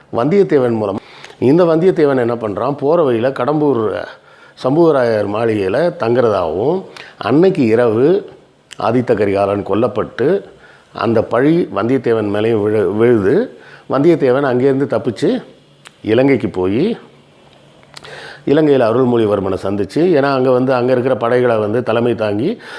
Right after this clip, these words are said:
அருள்மொழிவர்மன் வந்து இலங்கையில சண்டை போட்டுக்கிட்டு இருக்கிறான் அப்படின்னு சொல்லிட்டு அவனை அங்கேருந்து திருப்பி இவ கூட்டிட்டு வந்து இவங்க எல்லாரும் வந்து சேர்ந்துடுறாங்க. இதுக்கு நடுவுல பல பேர் வந்து இந்த சதிகள்ல ஈடுபட்டிருக்க வாய்ப்பு இருக்கு அப்படின்ற மாதிரி கதை நிறைய விஷயங்கள் போகும். அதெல்லாம் நமக்கு தேவையில்ல.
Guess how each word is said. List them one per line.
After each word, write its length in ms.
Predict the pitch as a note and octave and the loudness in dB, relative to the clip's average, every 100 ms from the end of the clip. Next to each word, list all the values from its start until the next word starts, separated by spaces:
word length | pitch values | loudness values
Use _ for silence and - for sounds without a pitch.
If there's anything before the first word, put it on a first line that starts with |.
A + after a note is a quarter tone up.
| - - | -8 -2
அருள்மொழிவர்மன் 680 | C3+ D3+ C#3 B2 A2 A2 | 0 2 2 2 0 -2
வந்து 280 | G2+ A#2 B2+ | -6 -4 -2
இலங்கையில 240 | A#2+ B2 G2+ | 0 0 -2
சண்டை 260 | G2+ G#2+ | -4 -4
போட்டுக்கிட்டு 200 | G#2+ G2 | -2 -2
இருக்கிறான் 400 | F2+ F2 F#2 F#2 | -2 -4 -2 -4
அப்படின்னு 180 | E2+ F#2+ | -4 -6
சொல்லிட்டு 520 | - F2 E2+ E3+ A3+ - - - - - | -4 -6 -2 -4 -6 -12 -18 -14 -14 -8
அவனை 280 | - C#3 C#3+ | -4 -2 0
அங்கேருந்து 580 | C3 C3+ C#3 C#3 C3 B2 | 0 0 0 2 0 0
திருப்பி 280 | C3+ A#2+ A#2+ | -2 -2 0
இவ 180 | G#2+ F#2+ | -2 -2
கூட்டிட்டு 260 | A#2 G#2+ G2 | -4 -4 -4
வந்து 480 | F#2 C#3 A3 - - - - | -2 0 -2 -4 -16 -20 -6
இவங்க 300 | - C#3+ C#3 | 2 4 4
எல்லாரும் 280 | B2 C3 D3 | 4 2 2
வந்து 180 | C3 B2 | 0 0
சேர்ந்துடுறாங்க. 440 | A#2+ A2+ G2+ F#2+ A2+ | -2 -2 -2 -2 0
இதுக்கு 420 | E3+ D3 C#3 C3+ | 0 0 0 2
நடுவுல 180 | D3 D#3 | 2 2
பல 240 | C#3+ C3+ | 0 0
பேர் 180 | C3 C3+ | 2 2
வந்து 220 | B2+ B2+ | 0 0
இந்த 520 | C#3 A#2+ A2 A2+ G#2+ - | 0 0 0 0 0 -2
சதிகள்ல 460 | A#2+ C3 B2 A2+ | 0 2 2 2
ஈடுபட்டிருக்க 460 | A2+ A#2+ G#2+ G2 G2+ | 2 2 0 0 0
வாய்ப்பு 320 | G2+ A#2+ A#2 | 0 0 -2
இருக்கு 400 | F#2+ E2+ G2 F2+ - - _ - - - | -4 -2 -4 -4 -8 -20 _ -18 -12 -2
அப்படின்ற 240 | B2+ C#3+ | 0 2
மாதிரி 240 | B2+ D3 | 2 0
கதை 240 | D3+ C#3+ C#3+ | 0 0 0
நிறைய 380 | B2 B2+ C#3 C3+ | 0 2 2 2
விஷயங்கள் 580 | A#2+ A#2 A2+ B2 A2 | 2 0 0 0 0
போகும். 280 | F#2+ F#2+ E2+ | -2 -4 -2
அதெல்லாம் 280 | A2+ A2+ A2+ | -2 0 0
நமக்கு 320 | A2 F2+ G#2+ | -2 -4 -2
தேவையில்ல. 400 | G#2+ F#2+ G2 - | -2 -2 -4 -6